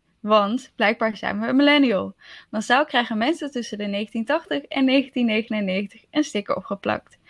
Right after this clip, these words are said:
Maar houden millennials wel echt van avocado's?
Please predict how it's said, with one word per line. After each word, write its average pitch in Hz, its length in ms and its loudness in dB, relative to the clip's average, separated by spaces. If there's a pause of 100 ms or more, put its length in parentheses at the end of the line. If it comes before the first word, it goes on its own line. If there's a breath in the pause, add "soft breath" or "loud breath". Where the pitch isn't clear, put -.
(200 soft breath)
Maar 208 120 -2
houden 285 240 6
millennials 214 380 4
wel 208 160 -2
echt - 200 -4
van - 180 -4
avocado's? 196 840 -6